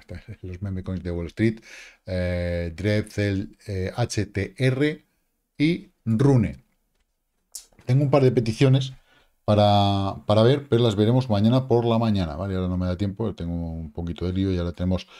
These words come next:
clase, clase con los alumnos y, bueno, pues, eh,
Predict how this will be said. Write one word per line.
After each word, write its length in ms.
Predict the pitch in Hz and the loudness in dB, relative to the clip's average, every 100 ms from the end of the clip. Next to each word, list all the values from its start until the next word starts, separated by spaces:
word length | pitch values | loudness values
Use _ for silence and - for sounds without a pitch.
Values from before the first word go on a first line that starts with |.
| - _ | -20 _
clase, 600 | - 110 147 175 - 87 - | 0 4 4 4 0 -4 -8
clase 440 | - 101 113 - 92 | -4 -2 -2 -4 -4
con 160 | 90 | -2
los 160 | 101 95 | -2 -2
alumnos 500 | 92 98 113 135 135 - - - - | 0 2 2 2 -2 -12 -20 -20 -8
y, 160 | 87 | -6
bueno, 180 | 82 90 | -2 -2
pues, 220 | 80 76 | -4 -8
eh, 180 | 80 80 | -10 -12